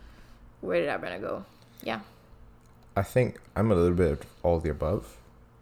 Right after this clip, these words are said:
Speaker 1: I figured. That's why I gave you
Speaker 2: You,
Speaker 1: so many options.
Speaker 2: you know, I'm definitely someone that plans things out in my head, or it's like, I have an idea of where I wanna go. I make plans, but it's not, like, a hard plan, like,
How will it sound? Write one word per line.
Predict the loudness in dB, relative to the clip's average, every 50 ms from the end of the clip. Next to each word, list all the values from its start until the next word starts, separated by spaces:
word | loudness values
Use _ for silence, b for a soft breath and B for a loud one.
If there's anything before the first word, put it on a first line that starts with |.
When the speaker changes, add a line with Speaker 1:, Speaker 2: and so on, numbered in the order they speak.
| -4 -2
Speaker 1:
I | -2 -2
figured. | 0 0 -2 0 0 -2 -2 -4
That's | -6 -4 -2 -2
why | 0 0
I | 0
gave | 0 2 2
you | 0
Speaker 2:
You, | 0
Speaker 1:
so | -2 -6
many | -6 -6 -2
options. | -2 -2 -2 -4 -8 -10 -10 -6 -2
Speaker 2:
you | 0 2
know, | 4 6 6 6
I'm | 6 4 2
definitely | 2 2 2 2 2 -2 0 0 0
someone | 0 0 -2 0 0 0
that | 0 0 -2 -2 -4 B B B B B B B B B
plans | -8 -2 -2 0 0 0 -2 -4 -6 -4
things | -4 -4 -2 0 0
out | 2 2 2 2
in | 0 -2
my | -2 -2
head, | 0 0 0 0 0 0
or | -2 -2
it's | -2 -2
like, | -4 -4 -4 -4 -8 -10 -6
I | -6 -4
have | 0 0 0 0
an | 0 -2
idea | 0 0 0 -2
of | -2 0
where | -2 -2
I | -2 -2
wanna | -4 -6 -6 -6
go. | -4 -4 -4 -4 -4 B B B B B B
I | 4
make | 8 8 8 6
plans, | 6 4 6 6 6 6 2 2
but | 0 0
it's | 2 4
not, | 2
like, | 2 2 0
a | -2
hard | -4 0 2 4 4 4 4
plan, | 0 -2 0 0
like, | 0 -2 -4 -6